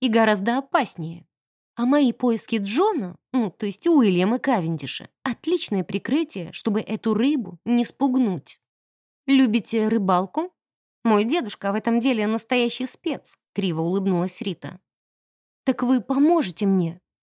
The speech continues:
"Разумеется", спокойно заявила Кобра. "Сразу после того, как подпишете все необходимые документы о неразглашении". Беликова удивлённо моргнула, а Нарбекова поднялась и направилась к выходу,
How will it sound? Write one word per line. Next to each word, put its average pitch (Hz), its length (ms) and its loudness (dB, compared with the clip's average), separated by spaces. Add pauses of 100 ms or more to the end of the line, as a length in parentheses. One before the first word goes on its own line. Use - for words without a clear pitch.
(140)
"Разумеется", 180 1080 0 (200)
спокойно 262 540 0
заявила 170 440 0
Кобра. 180 500 -6 (340)
"Сразу 175 560 -2
после 190 340 -6
того, 349 260 0
как 214 240 -8
подпишете 202 640 -6
все 269 300 -4
необходимые 180 640 -2
документы 180 760 -2
о - 160 -4
неразглашении". 160 1040 -4 (720)
Беликова 359 440 2
удивлённо 240 540 4
моргнула, 233 720 2 (160)
а 285 120 2
Нарбекова 254 760 2
поднялась 285 720 0
и 339 100 0
направилась 285 560 0
к - 80 -8
выходу, 180 520 -4